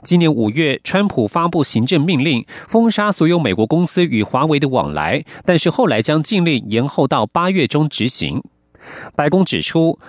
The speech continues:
二十二号与川普会晤的科技公司C E O包括了 Google 的皮查伊、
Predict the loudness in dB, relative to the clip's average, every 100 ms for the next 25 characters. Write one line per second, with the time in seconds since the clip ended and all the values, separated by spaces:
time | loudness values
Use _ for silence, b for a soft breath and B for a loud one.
0 | B 0 2 2 0 0 0 0 0 0
1 | 0 0 0 2 2 2 0 0 0 2
2 | 0 0 0 0 2 0 0 -2 -2 -2
3 | 0 0 0 0 0 0 2 0 0 0
4 | 2 0 -2 0 0 0 -2 -2 0 -2